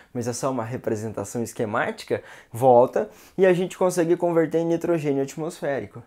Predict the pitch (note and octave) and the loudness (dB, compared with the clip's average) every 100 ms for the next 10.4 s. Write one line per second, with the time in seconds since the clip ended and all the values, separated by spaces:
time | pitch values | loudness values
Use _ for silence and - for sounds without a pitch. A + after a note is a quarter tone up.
0 | - F3 E3 D#3+ C#3+ - D3 C3+ C#3 C#3+ | -6 -4 -2 -4 -6 -6 -4 -4 -4 -10
1 | A#2+ F3 G3+ G#3+ E3+ C#3 C#3+ D#3+ F3 _ | 4 6 6 0 -2 -6 -6 -4 -6 _
2 | - D3+ D#3+ - - C#3+ D3 - C#3+ - | -8 -8 -8 -8 -8 -6 -10 -6 -8 -10
3 | - _ C#3+ G#3+ G#3+ F#3 G#3 F3+ F3 G#3 | -20 _ -4 0 0 0 -2 -2 -2 4
4 | F#3+ C3+ A#2+ G#2+ - A2+ A2+ G#2 G2+ G#2 | 4 2 -6 -8 -6 -6 -6 -8 -6 -6
5 | G2+ A2 A2 - - - - - - - | -6 -10 -12 -12 -12 -14 -16 -20 -12 0
6 | D#3 E3 D#3 D#3 E3 D#3+ _ D#3+ E3+ E3+ | 2 4 4 4 0 -6 _ -2 -2 -2
7 | - D#3+ D#3 D3+ C#3+ C#3+ C#3 C#3+ B2 A#2 | -4 -2 -2 -2 -2 -4 -4 -4 -2 0
8 | A#2+ C3+ - C#3+ E3+ E3+ - _ - D#3 | 0 -4 -4 -2 -2 -4 -8 _ -4 -2
9 | F3 F3 D3+ D3+ D#3 D3+ _ G#2+ B2 A#2 | -2 -4 -4 -2 -4 -8 _ -10 -6 -6
10 | - C3+ C3 | -6 -6 -6